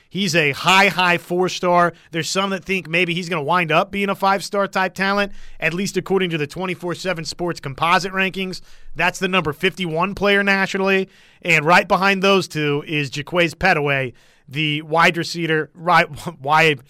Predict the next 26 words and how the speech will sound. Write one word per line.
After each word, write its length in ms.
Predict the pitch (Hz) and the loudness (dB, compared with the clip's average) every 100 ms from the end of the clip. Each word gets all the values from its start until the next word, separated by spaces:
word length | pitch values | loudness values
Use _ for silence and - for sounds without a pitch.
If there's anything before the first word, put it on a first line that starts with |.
| - _ _ 151 | -20 _ _ 2
wide 480 | 247 330 339 254 - - | 6 8 8 4 0 -4
receiver, 520 | 214 - 254 214 165 | 0 2 2 2 2
if 100 | 170 | 4
I 120 | 165 | 2
can 100 | 147 | 2
speak 320 | - 185 180 | -6 -4 -4
this 180 | 151 - | -6 -6
morning, 320 | 147 147 185 - - _ _ - | -2 -2 -2 -6 -20 _ _ -2
out 240 | 180 185 | 4 6
of 320 | 175 151 131 - | 6 4 0 -8
Langham 400 | 180 196 190 156 | 2 4 4 0
Creek 440 | - 180 139 - _ _ _ _ | 0 2 2 -2 _ _ _ _
down 240 | 170 165 147 | 2 2 2
in 80 | |
Houston, 580 | - 170 156 - 117 107 _ | 0 -2 -2 -4 -12 -14 _
number 260 | 143 165 165 | -8 -4 -2
fifty-five 600 | 170 165 151 151 147 139 | -4 -6 -6 -2 0 0
player 220 | 151 139 | -2 -2
nationally, 540 | 135 135 127 131 117 107 - | -2 -4 -6 -12 -14 -16 -14
according 380 | 139 160 151 139 | -8 -2 -2 -4
to 60 | |
the 100 | 131 | -8
twenty-four 420 | - 143 135 143 131 | -10 -10 -8 -8 -8
seven 260 | 151 131 | -8 -8
Sports 280 | - 143 123 | -10 -10 -10
composite. 560 | 131 - 131 120 117 | -10 -4 -4 -4 -8